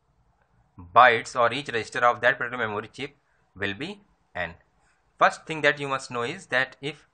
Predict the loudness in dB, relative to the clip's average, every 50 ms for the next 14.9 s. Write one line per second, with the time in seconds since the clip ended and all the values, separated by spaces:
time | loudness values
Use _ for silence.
0 | _ _ _ -4 -4 -4 -4 -6 -6 -6 -6 -6 -6 -6 -8 -10 -14 _ _ _
1 | _ _ _ _ _ _ _ _ _ _ _ -4 -4 -4 -4 -6 _ -6 -6 -6
2 | -8 -12 _ _ -2 0 0 -2 -6 -8 -10 -12 -14 -10 -4 0 0 0 0 0
3 | -2 0 -2 -2 -2 -4 -14 -20 _ _ _ _ _ _ _ -4 0 0 0 0
4 | -2 -6 -10 -12 -16 -20 _ _ _ -16 -12 -10 -8 -8 -2 0 -2 -2 -2 -4
5 | -12 _ -2 -2 0 0 -2 -4 -4 -4 -6 -4 -2 -2 -2 -2 -6 -8 -8 -8
6 | -8 -4 2 4 4 4 4 0 -4 -8 -6 -6 -6 -6 -6 -8 -8 -8 -8 -14
7 | _ -14 -14 -8 -6 -6 -4 -2 -4 -4 -4 -10 -12 -14 -16 _ _ _ _ _
8 | _ _ -2 0 2 2 2 0 -2 -2 -2 -2 -4 -4 -4 -4 -8 _ _ _
9 | _ -8 -8 -6 -6 -8 -10 -12 -16 _ _ _ _ _ _ _ _ _ _ _
10 | _ _ _ _ _ -12 2 6 8 8 8 8 6 4 0 2 4 4 4 4
11 | 4 2 2 2 2 -4 -8 -10 -20 -6 _ 2 2 2 2 -4 -2 -2 -2 -2
12 | -4 -8 -12 _ _ _ _ _ _ -12 2 4 4 4 4 2 -2 _ 6 6
13 | 6 8 6 4 4 4 2 0 -2 -2 -4 -6 -8 -6 -2 -2 -2 -2 -2 -10
14 | -10 -10 -10 -10 -10 -8 -10 -10 -10 -6 -2 0 0 0 0 -2 -6